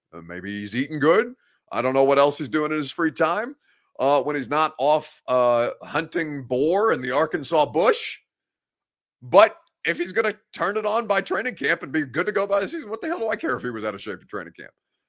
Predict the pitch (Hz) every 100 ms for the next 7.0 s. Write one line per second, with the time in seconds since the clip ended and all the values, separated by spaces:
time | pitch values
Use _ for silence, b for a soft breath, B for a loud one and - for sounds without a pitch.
0 | _ 120 175 165 160 151 170 202 220 190
1 | - 180 - 123 98 82 - - _ _
2 | _ 139 202 202 196 214 214 185 113 -
3 | _ _ 120 147 170 - 170 160 - 185
4 | 185 165 185 147 170 202 156 135 - 160
5 | 165 170 - 143 135 - _ _ _ -
6 | 160 165 127 160 190 185 - 185 226 -